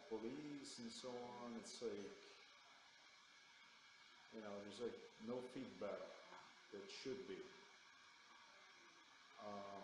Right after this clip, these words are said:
so I'm not gonna be just throwing them away like that. Like, it's nothing, you know. This was a really, really ordeal that took twenty-five years of life from me. So it's gonna be in two separate recordings. In the second recording,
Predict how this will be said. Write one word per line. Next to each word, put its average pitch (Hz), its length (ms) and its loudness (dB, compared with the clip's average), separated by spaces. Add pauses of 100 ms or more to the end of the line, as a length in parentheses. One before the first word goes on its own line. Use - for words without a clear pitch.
so 120 320 8
I'm 117 80 6
not 156 160 8
gonna 127 240 8
be 110 80 6
just - 240 2
throwing 131 160 8
them 107 160 6 (160)
away 110 160 12
like 92 320 4
that. 95 200 2 (120)
Like, 92 200 -4 (280)
it's 120 240 0
nothing, 127 320 8 (640)
you - 80 -4
know. - 160 -4 (720)
This 113 160 0
was 117 160 6
a 104 40 12 (120)
really, 127 320 8
really 117 320 8
ordeal 117 560 10
that 98 160 8
took 113 240 6
twenty-five 110 480 4
years 107 240 4
of 104 80 4 (160)
life 101 240 6
from 92 160 -2
me. 90 140 -4 (1500)
So - 240 2 (400)
it's 104 80 2
gonna 135 160 8
be 127 160 8
in 123 160 6
two 170 80 10
separate 151 400 10
recordings. 143 1040 6 (160)
In 120 240 2
the 113 60 4
second 135 420 2
recording, 127 540 6